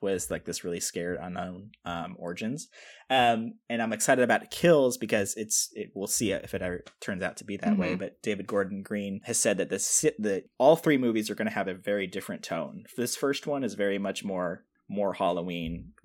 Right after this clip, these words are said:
Speaker 1: d-, slow,
Speaker 2: Mm-hmm.
Speaker 1: dread. Uh, Michael's coming back. Kills is gonna be, like,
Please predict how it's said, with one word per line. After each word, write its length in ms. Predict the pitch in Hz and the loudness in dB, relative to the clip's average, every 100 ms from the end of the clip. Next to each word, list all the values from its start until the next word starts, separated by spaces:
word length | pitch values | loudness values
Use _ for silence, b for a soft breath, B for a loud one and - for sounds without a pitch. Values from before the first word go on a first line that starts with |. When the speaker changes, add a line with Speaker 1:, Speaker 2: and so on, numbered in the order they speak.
| 113 | -8
Speaker 1:
d-, 180 | 87 95 | -6 -4
slow, 460 | - 104 95 101 | -6 0 2 4
Speaker 2:
Mm-hmm. 960 | 87 90 190 - 82 73 87 - 95 104 | 2 0 -4 -12 -12 -10 -10 -10 -12 -10
Speaker 1:
dread. 580 | 104 98 92 90 90 - _ - | -2 0 2 0 -4 -14 _ -10
Uh, 140 | 90 | -8
Michael's 400 | 90 90 92 92 | -4 -6 -4 -6
coming 240 | - 95 90 | -6 -6 -6
back. 400 | 87 90 - - - | -6 -6 -8 -14 -2
Kills 380 | - 135 139 | 4 6 4
is 100 | 127 117 | 2 -2
gonna 180 | 107 | -2
be, 120 | 98 95 | -2 -2
like, 300 | 95 95 | -4 -4